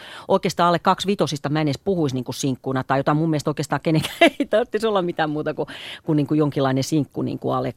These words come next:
alle kaksi nelosena varsinkin. Ää, mutta tota, sen jälkeen voisikin sitä alkaa kattoon, koska loppujen lopuksi, niin,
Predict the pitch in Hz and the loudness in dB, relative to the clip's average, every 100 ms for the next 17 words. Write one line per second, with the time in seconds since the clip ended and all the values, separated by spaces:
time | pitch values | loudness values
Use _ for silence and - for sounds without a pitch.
0 | - 156 147 127 151 - 156 156 135 131 | -4 0 2 2 0 2 0 2 0 -2
1 | 131 113 120 120 - - - 139 - - | -6 -4 -4 -6 -8 -10 -10 -12 -14 -20
2 | - - - _ 156 147 143 135 - 208 | -20 -20 -20 _ 2 4 4 2 2 4
3 | 240 233 220 226 427 339 160 165 170 262 | 4 2 0 2 2 2 4 2 4 2
4 | - 156 147 131 - 131 180 175 - 131 | 0 -4 -2 0 0 2 2 0 0 0
5 | 151 - 202 277 214 160 143 151 160 | 0 2 2 2 2 2 0 -2 -2